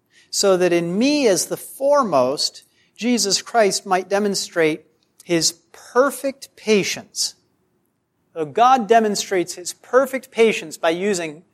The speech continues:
the wickedest of men, Paul, and saving him. As an example for those who would believe in him for eternal life. Now, even there, you see what he's doing. He's saying, "I have been saved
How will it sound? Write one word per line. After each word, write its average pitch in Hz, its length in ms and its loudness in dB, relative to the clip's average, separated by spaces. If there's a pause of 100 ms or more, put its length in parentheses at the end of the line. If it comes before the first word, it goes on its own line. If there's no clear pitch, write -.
(540)
the 165 220 0
wickedest 214 580 2
of 156 160 -4
men, 135 240 -2
Paul, 139 580 -2 (1200)
and 165 200 -6
saving 127 420 -2
him. 110 160 -20 (1500)
As 170 180 2
an 180 120 -2
example 170 720 2
for 170 220 -2
those 170 400 0
who 185 160 -2
would 165 220 -2
believe 170 480 -2
in 139 140 -6
him 131 200 -8
for 151 160 -6
eternal 147 400 -2
life. 135 420 2 (760)
Now, 196 240 2
even 254 420 2
there, 214 240 2
you 160 200 -6
see 233 220 -4
what 226 140 2
he's 190 160 -6
doing. 165 320 0
He's 170 200 -6
saying, 175 360 -4 (100)
"I 247 200 4
have 254 180 0
been 214 160 -2
saved 220 600 0